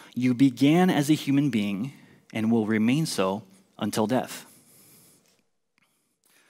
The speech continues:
Now, what does it mean when I say that the unborn are distinct, living, and whole human beings? Let's look at each one of these. First of all, distinct.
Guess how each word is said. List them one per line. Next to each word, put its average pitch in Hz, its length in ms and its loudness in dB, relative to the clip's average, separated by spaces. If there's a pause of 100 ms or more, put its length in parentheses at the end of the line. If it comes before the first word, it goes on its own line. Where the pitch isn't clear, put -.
(560)
Now, 127 160 6
what 147 160 6
does 208 140 4
it 151 80 6
mean 135 480 4
when 117 140 2
I 123 160 2
say 113 420 2
that 104 340 0
the 117 180 -2
unborn 117 520 2
are 107 180 -2
distinct, 131 800 -4 (240)
living, 120 520 2
and 113 140 -4
whole 110 520 -2 (320)
human 101 320 0
beings? 95 540 -6 (200)
Let's 107 200 -4
look 147 160 2
at 127 100 0
each 120 260 -4
one 120 140 0
of 110 60 0
these. - 420 -8 (1000)
First 160 280 2
of 131 100 2
all, 120 120 6
distinct. - 680 -4